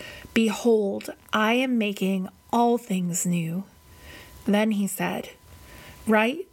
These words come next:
for these words are trustworthy and true." Then he said to me, "It is done. I am the Alpha and the Omega, the beginning and the end.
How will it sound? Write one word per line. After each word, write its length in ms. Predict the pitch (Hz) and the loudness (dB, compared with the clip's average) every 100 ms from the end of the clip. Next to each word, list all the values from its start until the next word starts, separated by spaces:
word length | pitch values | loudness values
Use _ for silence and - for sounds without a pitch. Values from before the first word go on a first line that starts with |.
| - | -16
for 200 | - 208 | 0 0
these 340 | 220 233 240 | 2 0 0
words 300 | 208 196 196 | 0 0 0
are 80 | 214 | -2
trustworthy 880 | - - 196 - 208 202 220 226 - - | -2 -2 -4 -2 -2 0 -2 -4 -6 -4
and 160 | 240 | -2
true." 420 | 226 - 180 175 208 - - - - - - - - - | -2 -2 -4 -4 -8 -16 -20 -20 -20 -18 -16 -16 -14 2
Then 180 | 226 247 | 2 4
he 140 | 269 | 0
said 260 | 247 214 214 | 0 -2 0
to 80 | |
me, 400 | 226 202 185 196 - - - - - - - | 0 0 -2 -6 -10 -20 -20 -20 -20 -14 -2
"It 120 | 226 | 2
is 200 | 233 208 | 2 0
done. 440 | 208 185 175 185 208 - - - - - | 0 0 -2 -6 -10 -16 -20 -20 -20 -6
I 240 | - 226 262 | 0 2 2
am 220 | 285 277 | 2 0
the 120 | 269 | -2
Alpha 560 | - 233 233 - 254 - - | -2 -2 -2 0 0 -2 -2
and 100 | 208 | 0
the 140 | 190 | 0
Omega, 720 | 180 190 220 226 262 262 269 - - - - | 0 0 0 -2 -2 -2 -6 -10 -20 -20 -4
the 80 | 202 | 0
beginning 420 | 196 196 202 233 | 0 2 2 2
and 120 | 247 202 | 2 0
the 100 | 180 | 0
end. 440 | 202 220 247 277 | 0 0 -2 -6